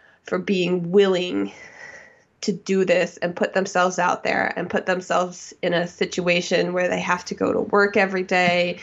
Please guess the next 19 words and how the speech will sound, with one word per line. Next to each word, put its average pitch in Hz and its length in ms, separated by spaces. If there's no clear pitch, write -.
even 175 240
though 165 160
everybody 170 500
has 196 260
to 185 80
wear 170 220
masks, 190 720
like, 180 240
you, 180 280
and 175 260
take - 280
their 185 120
mask 185 420
off 180 260
right 180 180
before 190 280
they 190 120
film. 185 680
Like, 180 460